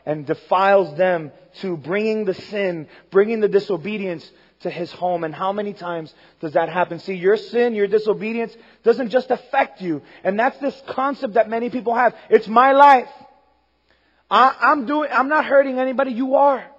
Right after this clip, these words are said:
Your disobedience and your lack of obedience to God is not only affecting you, but it's affecting the people that are around you, the people that live with you, the people that are in your house.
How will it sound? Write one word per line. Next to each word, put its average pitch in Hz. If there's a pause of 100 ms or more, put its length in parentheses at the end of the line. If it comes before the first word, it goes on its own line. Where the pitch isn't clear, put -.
(560)
Your 233
disobedience 247
and 190
your 190
lack 233 (320)
of 202
obedience 233
to 220
God 196 (1000)
is 185
not 220
only 254
affecting 226
you, 208
but 170
it's 170
affecting 214
the 180
people 233 (220)
that 175
are 180
around 175
you, 160
the 151
people 190
that 190
live 185
with 160
you, 147
the 143
people 170 (380)
that 165
are 160
in 170
your 160
house. 147